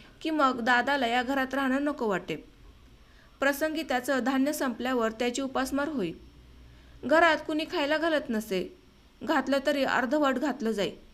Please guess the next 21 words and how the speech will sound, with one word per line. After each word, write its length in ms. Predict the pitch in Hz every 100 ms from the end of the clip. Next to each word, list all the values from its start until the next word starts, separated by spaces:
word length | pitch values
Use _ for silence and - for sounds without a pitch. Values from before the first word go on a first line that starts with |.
| - - - - -
भरपूर 420 | 247 311 320 349 392
खाण्याची 460 | 370 311 320 277 269
सवय 320 | 311 285 285
असलेल्या 300 | 285 285 277
दादाची 520 | 247 208 220 240 208
त्यामुळं 420 | 208 247 262 247
उपासमार 540 | 214 240 277 285 269 269
होई. 340 | 320 240 208 208 - - 240
दादा 380 | 269 294 294
उठून 320 | 262 269 320 330
पुण्याला 380 | 320 254 196
येई. 220 | 170 160 147 - - - - - - - - - - - - - 339
तो 40 |
आला 360 | 330 330 330 294
की 160 | 330
हे 120 | 302
सगळं 320 | 302 302 294 277
आठवून 420 | 233 233 302 262
मला 280 | 262 254 269
वाईट 280 | 254 302
वाटे. 420 | 233 180 165 -